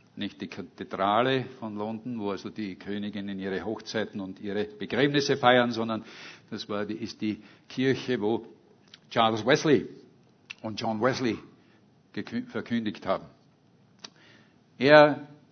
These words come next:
war einer, neben Spurgeon, wahrscheinlich einer der größten expositorischen Prediger überhaupt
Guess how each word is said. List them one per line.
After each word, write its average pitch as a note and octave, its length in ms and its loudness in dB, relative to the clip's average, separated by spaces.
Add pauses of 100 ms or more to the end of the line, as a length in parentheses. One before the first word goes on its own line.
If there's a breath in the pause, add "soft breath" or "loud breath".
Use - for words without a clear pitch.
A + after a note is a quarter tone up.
(200)
war C3+ 380 6
einer, C#3 380 10
neben C3+ 260 6
Spurgeon, C#3 480 0
wahrscheinlich A#2 460 -2
einer B2 240 2
der A2+ 160 2
größten B2+ 640 2
expositorischen A#2 1120 -2 (200)
Prediger B2 500 4
überhaupt G#2+ 640 -2